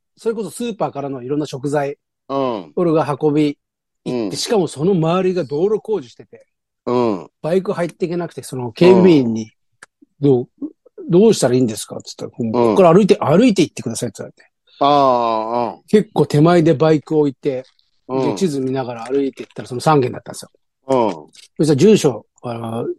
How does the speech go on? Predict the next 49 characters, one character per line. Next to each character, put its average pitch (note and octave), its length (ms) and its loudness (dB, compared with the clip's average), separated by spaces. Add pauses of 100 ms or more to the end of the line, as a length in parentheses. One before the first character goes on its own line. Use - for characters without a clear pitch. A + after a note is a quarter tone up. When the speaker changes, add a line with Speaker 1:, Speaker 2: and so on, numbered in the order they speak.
(120)
Speaker 1:
住 A#3+ 280 6
所 G3 140 4
は E3+ 60 2
書 C#3+ 140 0
い B2+ 80 0
て B2+ 80 -8
あ B2+ 60 -6
る A#2+ 80 -10
ん - 20 -10
で A2 80 -14
す - 80 -20
け C3+ 60 -6
ど B2 80 -4
も、 B2+ 160 -2
あ D3 60 2
と C#3+ 80 2
何 D3 160 8
も C#3 60 6
書 B2 100 2
い - 40 -4
て - 60 -16
な - 0 -
い - 40 -20
で - 40 -20
す。 - 200 -14
Speaker 2:
う A#2 40 -10
ん。 - 20 -12
Speaker 1:
そ G#2+ 60 -14
の、 A2 100 -18 (100)
Speaker 2:
う A#2 80 -6
ん。 A2 440 -6
う B2+ 100 2
ん。 A2 280 2
う G2 240 -2
ん。 D2 40 -14
Speaker 1:
大 G3 240 2
体 G3+ 140 4
み F#3+ 100 6
ん F#3+ 40 4
な F3+ 60 4
目 F3 140 4
印 F3+ 340 2
と - 80 -20
か、 A2+ 320 -18 (160)
表 F#3+ 200 2
札 F#3 220 0
は、 E3+ 340 2
な F3 160 -2
ん、 D#3+ 80 -4